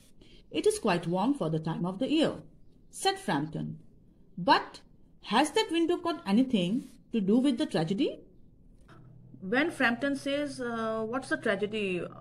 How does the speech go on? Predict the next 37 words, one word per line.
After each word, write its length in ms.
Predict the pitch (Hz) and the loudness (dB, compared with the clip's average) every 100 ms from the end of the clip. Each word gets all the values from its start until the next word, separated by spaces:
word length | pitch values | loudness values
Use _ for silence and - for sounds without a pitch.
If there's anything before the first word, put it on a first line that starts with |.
| - - - | -18 -16 -8
What 200 | 190 254 | -4 -4
happened 300 | 226 202 233 | -4 -4 -2
in 120 | 214 190 | -2 -2
her 100 | 185 | -2
life?" 360 | 165 160 262 - | -4 -4 -6 -10
So, 200 | - 240 233 240 - 214 | -6 -4 -2 -4 -6 -6
um, 400 | 180 175 185 - - - - - - 151 | -6 -6 -10 -14 -18 -20 -20 -18 -10 -2
Vera, 400 | 170 190 185 220 | 2 2 2 0
she 140 | 233 | -4
points 380 | 226 202 196 247 - | -4 -2 -2 -2 -2
at 380 | 190 175 202 - - - - - - | 0 0 -2 -10 -20 -20 -20 -20 -6
the 80 | 180 | 0
window 280 | 202 202 214 | 2 4 4
which 160 | 208 | 4
was 120 | 202 | 2
there 120 | 185 196 | 4 2
in 40 | |
the 80 | 190 175 | 2 0
living 260 | 170 175 | -2 -2
room. 200 | 165 208 | -2 -4
It 120 | - 202 | -4 -4
was 80 | |
a 60 | 220 226 | -4 0
French 200 | 226 262 | 0 0
window 260 | 185 180 | -2 0
which 140 | 196 185 190 | 0 -2 -4
was 120 | 196 - | -4 -2
opening, 500 | 180 190 208 254 311 - - - - - | -2 -2 -2 0 -2 -10 -20 -20 -20 -6
uh, 240 | 160 160 160 175 | -2 -2 0 -2
onto 240 | 165 190 | 0 2
a 240 | 226 381 - - - | 2 2 -4 -14 0
lawn. 400 | 175 196 151 - - | 4 4 4 -2 -10
So 160 | - 262 | 0 2
she 140 | 254 | 2
pointed 340 | 294 233 233 311 | 0 2 2 2
at 80 | 285 | 2
that 100 | 294 | 0